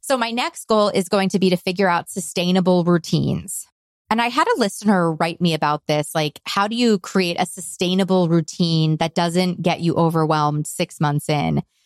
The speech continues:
I have multiple chapters in my book, Growing Joy, The Plant Lover's Guide to Cultivating Happiness, all about how to create plant care routines that are also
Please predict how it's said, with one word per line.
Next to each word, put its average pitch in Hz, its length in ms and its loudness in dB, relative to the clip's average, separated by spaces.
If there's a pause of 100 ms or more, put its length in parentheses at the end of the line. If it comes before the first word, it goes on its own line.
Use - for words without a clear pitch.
(260)
I 220 100 0
have 330 200 0
multiple 196 440 2
chapters 165 460 -2
in 170 80 2
my 160 100 0
book, 156 240 -2
Growing 165 300 2
Joy, 156 220 2
The 151 100 -2
Plant 160 260 -2
Lover's 160 260 -2
Guide 156 220 -2
to - 80 -20
Cultivating 156 480 -2
Happiness, 156 560 -2
all 185 260 2
about 165 300 0
how 170 160 -4
to 175 80 -2
create 160 480 -2
plant 160 320 -2
care 196 180 2
routines 220 540 2
that 170 220 -2
are 160 200 0
also 165 520 2